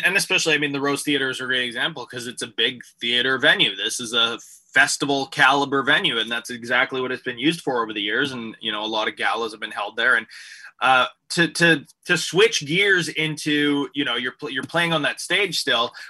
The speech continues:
but you're reaching out to an audience that's at a remove. They're at home watching this. How much of a different thing has that been to adapt to instead of, you know, I mean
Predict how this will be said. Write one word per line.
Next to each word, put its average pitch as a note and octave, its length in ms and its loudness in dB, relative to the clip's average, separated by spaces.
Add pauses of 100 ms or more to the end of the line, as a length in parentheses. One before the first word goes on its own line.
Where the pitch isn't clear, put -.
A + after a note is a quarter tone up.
but D3+ 80 2
you're D3 160 2
reaching E3 320 0
out D3+ 160 0
to D3 140 -4
an C3 80 -6
audience C3+ 480 0
that's - 560 -2
at B2 180 2
a B2+ 60 -2
remove. A#2+ 420 -8
They're A#2 160 -2
at A#2 140 0
home C#3 320 0
watching A#2+ 420 0
this. A#2 320 -4 (440)
How G3 180 4
much D#4 160 4
of A3+ 100 4
a F3 60 4
different F3 520 2
thing F#3+ 220 0
has E3 200 0
that C#3+ 200 0
been C#3+ 160 -2
to C#3 160 -4
adapt C3 380 -2
to C3 240 -2
instead C#3+ 360 -2
of, C3+ 160 -4 (180)
you E3+ 100 -2
know, C#3+ 140 0
I D#3 100 2
mean C#3+ 280 -4